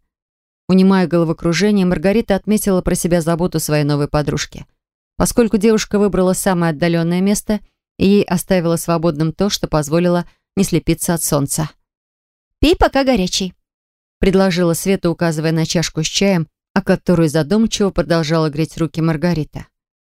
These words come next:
Сама принялась за бутерброд, к которому взяла кофе. «Знаешь, ты невероятно похожа на одного человека». Света улыбнулась, наблюдая за тем, как её соседка сделала осторожный глоток чая.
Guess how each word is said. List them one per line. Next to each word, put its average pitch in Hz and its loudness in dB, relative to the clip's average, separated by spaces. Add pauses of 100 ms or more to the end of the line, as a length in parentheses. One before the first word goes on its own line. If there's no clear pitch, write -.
Сама 190 2
принялась 180 0
за 175 -2
бутерброд, 175 -4
к - -16
которому 175 -2
взяла 185 0
кофе. 139 -6 (880)
«Знаешь, 226 2
ты 226 -2
невероятно 208 2
похожа 285 0
на 269 4
одного 240 0
человека». 208 -4 (760)
Света 190 0
улыбнулась, 180 0
наблюдая 165 0
за 165 -2
тем, 190 -2
как 165 -4
её 160 0
соседка 156 -4 (300)
сделала 185 2
осторожный 185 0
глоток 175 -2
чая. 139 -4